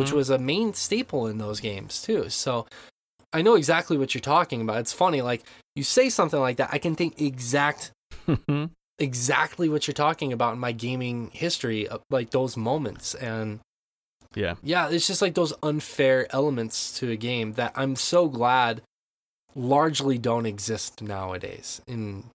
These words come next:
Speaker 2: modern
Speaker 1: Yeah.
Speaker 2: gaming.
Speaker 1: Well, it's
Speaker 2: You know, like,
Speaker 1: interesting
Speaker 2: we,
Speaker 1: 'cause
Speaker 2: we harken, we harken back to a lot of, you know, previous games and previous genres and stuff like that. Um,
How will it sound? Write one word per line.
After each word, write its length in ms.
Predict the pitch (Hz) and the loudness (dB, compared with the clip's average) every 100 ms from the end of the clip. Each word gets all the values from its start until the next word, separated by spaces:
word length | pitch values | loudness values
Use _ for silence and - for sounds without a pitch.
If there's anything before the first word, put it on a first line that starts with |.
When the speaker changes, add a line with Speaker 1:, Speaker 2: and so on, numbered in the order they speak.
| _ _ - | _ _ -2
Speaker 2:
modern 200 | 117 131 | 2 4
Speaker 1:
Yeah. 180 | 127 113 | 2 0
Speaker 2:
gaming. 360 | 107 92 80 - _ | -4 -10 -14 -20 _
Speaker 1:
Well, 120 | 196 | 0
it's 100 | - | 0
Speaker 2:
You 60 | 147 | 4
know, 80 | 156 | 4
like, 60 | |
Speaker 1:
interesting 360 | 156 175 - 127 | 6 4 4 0
Speaker 2:
we, 100 | 117 | 2
Speaker 1:
'cause 80 | - | 2
Speaker 2:
we 100 | 202 | 4
harken, 440 | 170 185 202 180 139 | 4 4 4 2 2
we 120 | 156 | 0
harken 400 | 135 190 196 143 | 4 2 2 2
back 260 | 131 139 - | 2 2 2
to 120 | 135 | 0
a 20 | |
lot 240 | 117 120 117 | 4 4 2
of, 160 | 107 - - _ - _ | -2 -14 -20 _ -20 _
you 100 | 139 | 0
know, 300 | 135 127 120 - _ _ _ _ _ _ _ | 4 4 2 -6 _ _ _ _ _ _ _
previous 640 | - 180 151 135 - - _ _ _ _ - | 0 2 2 2 -2 -8 _ _ _ _ -10
games 340 | 127 135 151 131 | 0 0 0 -2
and 80 | 123 | -4
previous 360 | 143 127 120 | -2 0 -2
genres 500 | 98 120 160 131 107 | 0 0 2 0 -2
and 120 | 113 | -4
stuff 240 | 104 117 113 | -4 -6 -6
like 120 | 110 | -6
that. 280 | 113 107 - _ | -4 -6 -8 _
Um, 520 | 123 110 107 104 104 | -6 -4 -4 -6 -10